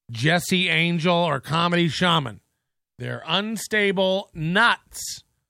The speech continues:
They're weird, wild, wacky losers, and I don't want any part of it. You're too obsessed. The right level of enthusiasm around this program is Ga.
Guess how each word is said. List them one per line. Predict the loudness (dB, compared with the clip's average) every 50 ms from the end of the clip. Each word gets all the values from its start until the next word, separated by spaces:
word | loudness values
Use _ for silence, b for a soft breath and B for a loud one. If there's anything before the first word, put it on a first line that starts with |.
| _ _ _ _ _ _ _ _ _ _ _ _ _ _ _ _ _
They're | -14 -14 -12
weird, | -14 -12 -8 -4 -2 0 0 2 2 2 0 0 0 2
wild, | 4 4 6 6 6 4 4 2
wacky | 2 0 2 2 2 0 0 -2 -2 0
losers, | 0 2 2 2 2 2 2 2 2 2 2 2 0 -2
and | -4 -4 -2 0
I | 0 2 2
don't | 2 0 -2 0 0
want | 0 0 0 0
any | -2 -2 -2 -2
part | -2 0 2 4 4 4 2 0
of | -4 -8
it. | -14 -16 -18 _ _ _ _ _ _ _ _ _ _ _ _
You're | -10 -10
too | -10 -6 -4 -2 0
obsessed. | 0 -2 -2 -2 0 0 0 0 0 -6 -12 -18 -20 -20 _ _ _ _ _ _ _ _ _ _ _ _ _ _ _ _ _ _
The | -6 -6
right | -4 0 2 4 4 4 2 -2 0
level | 2 4 4 6 6 4 2 2 2
of | 2 0
enthusiasm | 0 0 0 0 2 2 2 0 2 2 2 4 2 2 2 0 -2 -2
around | 0 0 0 0 0 0
this | 0 -2 -2 -2
program | -2 0 2 2 2 2 2 2 2 2 0 0 -2 -2
is | 0 2 2 2 2 0 -4 -8 -12 _ _ _ _ _ _ _ _ _ _ -6
Ga. | 2 4 4 6 6 4 2 -2 -6